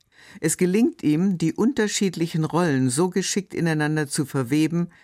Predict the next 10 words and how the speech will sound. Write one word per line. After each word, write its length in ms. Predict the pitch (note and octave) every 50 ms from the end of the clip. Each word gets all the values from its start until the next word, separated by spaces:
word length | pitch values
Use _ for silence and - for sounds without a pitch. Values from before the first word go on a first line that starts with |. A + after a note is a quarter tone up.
| _ _
dass 200 | D3 D3+ - -
man 160 | C#3 C3 C3
stets 420 | - - - E3+ F#3+ F#3+ - - C3+
weiß, 420 | C3+ C3 C3+ D3 D3 - - - _ -
welche 360 | C3 C#3+ D3+ D3 - - E3
Figur 380 | - - C#3+ A#2+ C3 C#3+ C#3+
gerade 320 | - G2 A2+ A2+ A2 A#2+ B2+
in 160 | B2+ C3 F#2+
Aktion 480 | B2+ C3+ - - - F#3 E3 C3+ A#2 F2
ist. 380 | A2 A2+ - - - - -